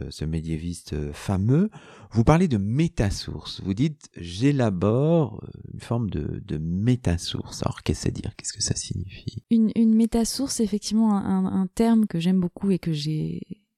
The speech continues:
Speaker 2: j'ai emprunté à Jean-Philippe Genet, qui désigne en fait un ensemble de données scientifiquement construites par l'historien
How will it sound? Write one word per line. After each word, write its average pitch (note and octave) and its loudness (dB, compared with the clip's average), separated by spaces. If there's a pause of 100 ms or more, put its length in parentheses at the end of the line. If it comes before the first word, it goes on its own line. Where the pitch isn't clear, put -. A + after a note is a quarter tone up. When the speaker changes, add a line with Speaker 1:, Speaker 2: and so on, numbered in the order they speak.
(120)
Speaker 2:
j'ai E3+ 0
emprunté E3+ -2
à F3 0
Jean-Philippe D#3+ -2
Genet, E3+ 2
qui - -4
désigne G3 6
en F#3+ 4
fait - -2 (580)
un F#3+ 4
ensemble A3+ 4
de G#3 4
données G#3 10
scientifiquement F#3 -2
construites F#3+ -2
par F3+ -2
l'historien D#3 -2